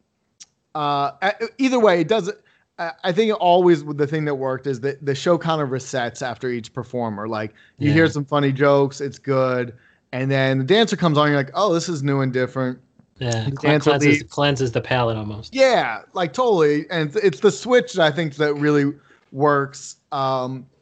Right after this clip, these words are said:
Speaker 1: and so, yeah, af-, after the first show, like,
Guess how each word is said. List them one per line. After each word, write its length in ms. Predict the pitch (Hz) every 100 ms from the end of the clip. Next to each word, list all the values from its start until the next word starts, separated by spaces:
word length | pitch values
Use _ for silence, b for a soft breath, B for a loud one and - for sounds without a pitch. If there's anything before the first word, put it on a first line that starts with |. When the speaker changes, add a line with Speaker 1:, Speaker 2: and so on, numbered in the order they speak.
| _ _ _ _ -
Speaker 1:
and 280 | 160 160
so, 120 | 143 202
yeah, 460 | 233 220 160 165
af-, 140 | 170 _ b b b b 165
after 280 | 180 -
the 100 | 180
first 340 | 147 185 185 -
show, 540 | 180 180 143 139 135 -
like, 420 | 143 131 131 131